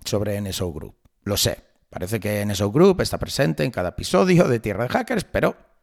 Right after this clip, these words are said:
esta noticia es diferente, os lo aseguro. Y es que nada más y nada menos que Apple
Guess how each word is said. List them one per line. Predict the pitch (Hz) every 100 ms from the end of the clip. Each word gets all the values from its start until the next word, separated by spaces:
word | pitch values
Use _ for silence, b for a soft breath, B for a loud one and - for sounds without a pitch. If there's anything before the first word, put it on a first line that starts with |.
| - -
esta | 160 -
noticia | 147 196 190
es | 165
diferente, | 151 113 92 - -
os | -
lo | 92
aseguro. | 73 82 85 - _ b b b b b b b
Y | 135
es | 127
que | 135
nada | 139 139
más | 143 135
y | 139
nada | 139 139
menos | 139 135 147 - - -
que | 113 92 - _ -
Apple | 160 - 110 120